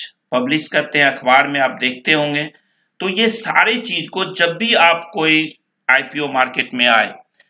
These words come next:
तो उसका ये red herring prospectus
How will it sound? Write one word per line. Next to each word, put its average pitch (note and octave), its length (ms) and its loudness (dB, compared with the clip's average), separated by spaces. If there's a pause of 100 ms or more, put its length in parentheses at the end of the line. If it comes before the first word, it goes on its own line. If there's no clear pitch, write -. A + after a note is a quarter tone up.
(140)
तो E3 80 -6
उसका F#3+ 920 2
ये E3 460 0 (220)
red D#3+ 320 2
herring C#3 520 0 (420)
prospectus C3+ 800 -2